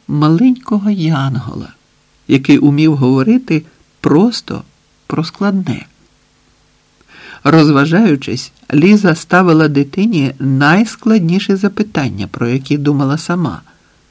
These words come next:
Чи є Бог? Як на землі з'явилася перша людина? І навіть про влаштування Всесвіту.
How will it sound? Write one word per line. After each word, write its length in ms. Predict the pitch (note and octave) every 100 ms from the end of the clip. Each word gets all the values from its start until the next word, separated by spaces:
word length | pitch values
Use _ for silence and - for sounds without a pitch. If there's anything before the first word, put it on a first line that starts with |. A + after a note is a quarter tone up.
| _ _ _ -
Чи 140 | C3+
є 220 | C3+ F#3+
Бог? 560 | G#3+ B2+ G#2+ C#3 E3 - _ _ _ _ _ _ _ _ _
Як 260 | - F#3 G#3
на 120 | E3
землі 520 | D3+ D3 D3+ C#3+ C3+ -
з'явилася 640 | C3 B2+ B2+ B2 B2+ A#2
перша 400 | B2 B2+ - B2
людина? 680 | A2 G2 F#2 A2 C3+ E3+ E3 _ _ _ _ _ _ - - - - -
І 200 | - G3+
навіть 440 | C#4 F3+ G3+ B3+
про 140 | - F#3
влаштування 760 | D#3+ D#3+ - D3 C#3+ D3+ A3
Всесвіту. 720 | A3 - A3+ E3 - - -